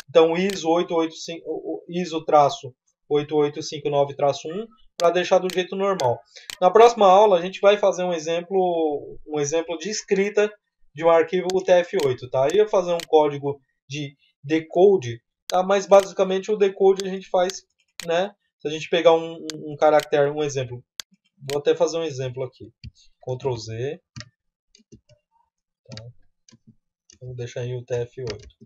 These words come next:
de novo. U T F oito, Ctrl S. Tá? Eu vou pegar esses caracteres aqui e vou trocar lá dentro, ok? Por quê? O que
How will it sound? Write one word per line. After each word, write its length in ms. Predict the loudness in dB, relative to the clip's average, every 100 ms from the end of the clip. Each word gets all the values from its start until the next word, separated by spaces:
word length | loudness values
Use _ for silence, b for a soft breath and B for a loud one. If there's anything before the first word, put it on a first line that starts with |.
| _
de 120 | -16 -14
novo. 180 | -14 -20 _ _ _ -20 _ _ _ _ -20 _
U 80 | -14
T 120 | -6
F 260 | -6 -4 -8
oito, 220 | -10 -10
Ctrl 360 | -12 -6 -2 -2
S. 440 | -4 -14 -16 -20 _ _ _ -20 _ _ _ -18
Tá? 220 | -18 -18 _ _ _ -20 _ _ _ _ -20 _ -16
Eu 80 | -12
vou 100 | -10
pegar 240 | -6 -6
esses 240 | -6 -10 -12
caracteres 760 | -6 -6 -6 -8 -10 -10 -12
aqui 280 | -14 _ -16 -10
e 60 |
vou 120 | -10
trocar 380 | -8 -10 -8 -8
lá 160 | -6 -6
dentro, 320 | -10 -14 -16 _ _ _
ok? 400 | -18 -12 -12 -14 _ _ -20 _ _
Por 140 | -14 -10
quê? 260 | -10 -10 _ _ _ -20 _ _
O 80 | -18
que 120 | -12